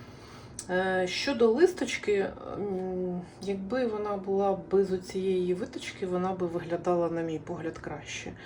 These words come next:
Але тут таке прилягання, що виточка довга потрібна, тому вам вирішувати, шити її чи не шити.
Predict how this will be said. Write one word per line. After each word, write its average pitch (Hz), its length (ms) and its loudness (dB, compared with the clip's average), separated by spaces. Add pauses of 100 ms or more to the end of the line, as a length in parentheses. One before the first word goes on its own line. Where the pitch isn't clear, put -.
(540)
Але 196 320 6
тут - 220 -4
таке 202 240 0
прилягання, 185 640 2
що 175 580 0 (360)
виточка 180 560 -2
довга 175 300 0
потрібна, 208 640 -2 (760)
тому 240 580 8
вам 202 220 4
вирішувати, 175 640 0
шити 269 360 -2
її 196 320 -2
чи 185 200 0
не 170 120 0
шити. - 360 -8